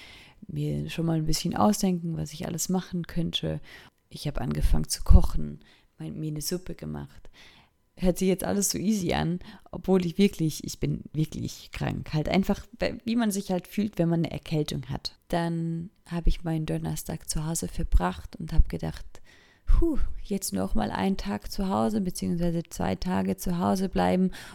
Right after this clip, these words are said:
und falls er positiv sein sollte, zwei Wochen zu Hause bleiben. It's not gonna be funny.“ Vor allem halt, ich glaub echt, dass es sa-, einsam machen könnte. Seitdem ich alleine wohne, genieße ich sehr, alleine zu sein tatsächlich.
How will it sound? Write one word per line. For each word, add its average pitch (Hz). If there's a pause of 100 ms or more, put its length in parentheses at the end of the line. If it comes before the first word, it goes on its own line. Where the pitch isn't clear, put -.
(160)
und 170
falls 170
er -
positiv 180
sein 165
sollte, 160 (260)
zwei 170
Wochen 233
zu 233
Hause 226
bleiben. 127 (440)
It's 156
not 165
gonna 254
be 233
funny.“ 240 (540)
Vor -
allem 196
halt, 190 (240)
ich -
glaub -
echt, -
dass 185
es 190
sa-, - (340)
einsam 247
machen 156
könnte. 156 (440)
Seitdem 226
ich 214
alleine 185
wohne, 156 (320)
genieße 175
ich -
sehr, 151
alleine 147
zu -
sein 156
tatsächlich. -